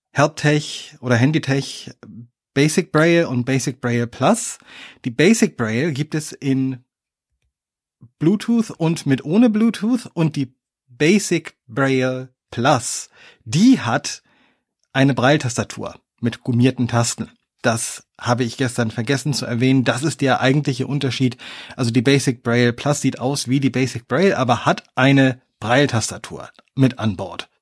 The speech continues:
zur Eingabe für einen Computer. Dann, äh, gibt es noch einen Nachtrag, dank, äh, an Uta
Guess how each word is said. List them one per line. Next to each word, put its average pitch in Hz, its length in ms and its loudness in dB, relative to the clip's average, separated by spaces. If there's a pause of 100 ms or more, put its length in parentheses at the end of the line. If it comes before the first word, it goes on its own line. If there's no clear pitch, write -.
zur - 260 0
Eingabe 110 440 0
für - 180 -6
einen 104 120 -4
Computer. 95 540 -8 (2000)
Dann, 143 640 4 (120)
äh, 160 300 2
gibt 156 300 -2
es - 160 -2
noch 135 160 0
einen 131 240 2
Nachtrag, 120 640 0
dank, 120 440 -4 (120)
äh, 107 540 -2 (420)
an 110 340 -2
Uta 175 640 2